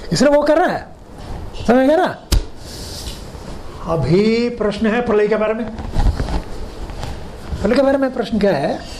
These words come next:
देखो जी, आपने कहा यहाँ पर बुद्धि तो नाड़ी में बैठा है, बुद्धि नाड़ी में बैठा है। ये बुद्धि में, बुद्धि अलग अलग है, वो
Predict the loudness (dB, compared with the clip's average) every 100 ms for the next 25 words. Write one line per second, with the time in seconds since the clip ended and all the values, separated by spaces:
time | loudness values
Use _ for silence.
0 | -14 -14 -16 -10 -10 -8 -10 -12 -16 -16
1 | -6 0 4 4 4 2 2 2 2 2
2 | 2 0 0 0 0 -2 -2 2 2 4
3 | 2 2 2 2 2 0 2 2 0 -6
4 | -14 -8 -8 -8 -10 -14 -14 -14 -16 -16
5 | -16 -16 -16 -16 -18 -18 -18 -18 -18 -18
6 | -18 -16 -16 -16 -18 -16 -16 -16 -18 -18
7 | -16 -14 -14 -16 -16 -18 -16 -14 -6 2
8 | 4 4 4 2 0 -2 -6 -8 -16 -16
9 | -14 -14 -14 -10 2 2 4 2 2 2
10 | 4 4 4 2 0 -2 0 2 2 2
11 | 0 0 0 0 -2 -2 -4 -12 -20 -20
12 | -18 -16 -16 -16 -16 -16 -16 -14 0